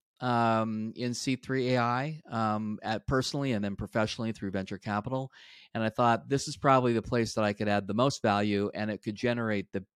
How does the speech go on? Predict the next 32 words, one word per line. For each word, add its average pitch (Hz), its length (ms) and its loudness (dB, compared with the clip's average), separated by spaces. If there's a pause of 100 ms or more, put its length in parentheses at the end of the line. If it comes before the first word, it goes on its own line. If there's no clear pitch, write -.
(120)
the 104 80 0
biggest 107 360 0
return 101 600 -4 (400)
on 104 160 2
my 95 380 0 (240)
two 143 100 4
years 107 400 2
or 95 80 -4
three 104 220 -4
years 98 300 0
that 95 100 -2
I 95 80 0
wanted 92 380 -4
to 90 180 -6
continue, 90 760 -6 (100)
um, 87 640 -10 (500)
working 101 460 -4
overall." 90 560 -4 (420)
So, 120 380 8
and 151 160 6
then 160 100 10
I 143 100 10
have, 123 340 6 (180)
um, 101 680 2
a 101 80 -2
thirty-five 110 920 2 (100)
plus - 360 -2
year 98 100 0
relationship 98 560 -4
with 92 140 -8
Tom 95 200 -2
Siebel, 95 440 -4